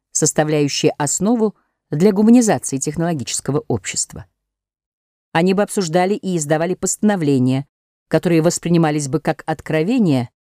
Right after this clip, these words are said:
благодаря общественному весу издавших их людей и которые привлекали бы внимание, по крайней мере, значительной части американской публики – по причине правдивости и разумности их содержания. Подобные советы можно было бы также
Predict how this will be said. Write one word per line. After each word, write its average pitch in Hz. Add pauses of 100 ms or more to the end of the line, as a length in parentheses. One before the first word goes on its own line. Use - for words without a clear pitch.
(140)
благодаря 185
общественному 233
весу 233
издавших 127
их -
людей 143 (460)
и 214
которые 262
привлекали 247
бы 226
внимание, 226
по -
крайней 254
мере, 233
значительной 175
части -
американской 160
публики – 135 (440)
по 254
причине 214
правдивости 175
и 254
разумности 208
их -
содержания. 113 (1300)
Подобные 156
советы 147
можно 139
было 131
бы 131
также 123